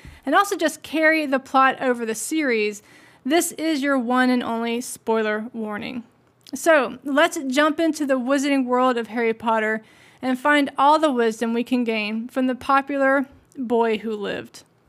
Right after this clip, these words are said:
And we're just gonna kick things right off with book number one, Harry Potter and the Philosopher's Stone. And our idea is the Mirror of Erised. Quote,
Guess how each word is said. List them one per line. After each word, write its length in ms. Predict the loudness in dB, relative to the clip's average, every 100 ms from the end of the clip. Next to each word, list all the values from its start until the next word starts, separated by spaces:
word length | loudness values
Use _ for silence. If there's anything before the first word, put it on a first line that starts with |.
| _ _ _ _ _ _ _
And 80 | 0
we're 80 |
just 200 | 2 2
gonna 220 | 2 2 0
kick 360 | 0 0 0
things 340 | -2 0 0 2
right 280 | 4 6
off 280 | 6 4 4
with 360 | 0 0 -4 0
book 240 | 2 4
number 260 | 4 4 4
one, 320 | 4 6 4
Harry 340 | 0 -2 -2
Potter 560 | 0 2 2 4 2 0 -6 -20 -20 _
and 160 | 2 2
the 60 |
Philosopher's 800 | 2 2 4 4 2 -4 -6 -6
Stone. 380 | -6 -6 -4 -6
And 120 | -4
our 180 | -2 -2 0
idea 340 | 0 2 2
is 180 | 2 0
the 120 | 2
Mirror 560 | 2 4 4 4 0 -4 -4
of 200 | -4 -2
Erised. 720 | -2 -2 -2 -6 -6 -6 -10 _ _ _ _ _ _ _ _ _ -6
Quote, 400 | 2 2 2